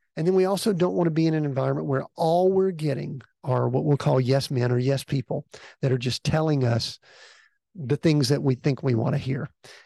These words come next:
and just blowing smoke. So that's where the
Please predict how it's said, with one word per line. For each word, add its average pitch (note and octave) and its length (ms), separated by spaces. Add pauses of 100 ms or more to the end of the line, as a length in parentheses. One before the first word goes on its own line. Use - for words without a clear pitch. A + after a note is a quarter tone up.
and B2+ 160
just A#2+ 380 (200)
blowing A#2+ 320
smoke. - 380
So B2+ 320 (420)
that's E3+ 300
where D3+ 800
the B2+ 500